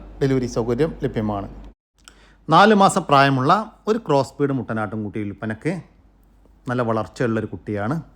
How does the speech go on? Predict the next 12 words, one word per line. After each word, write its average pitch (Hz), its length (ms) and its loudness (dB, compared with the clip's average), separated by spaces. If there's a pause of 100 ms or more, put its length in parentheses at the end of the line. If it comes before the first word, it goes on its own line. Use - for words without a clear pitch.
(920)
നല്ല 127 200 0
ഇടനീട്ടം, 113 440 -2
പൊക്കം, 113 260 -6 (160)
ചെവി 107 220 -4
നീളം, 113 260 -2
പഞ്ച് 101 260 -6
പേസ്, 107 240 -6
വെള്ളിക്കണ്ണെല്ലാമുള്ള 98 760 -6 (1160)
പേരന്റ് 165 260 6
സ്റ്റോക്ക് 147 360 8
നിർത്താനും 143 480 4
ഭാവിയിൽ 127 260 4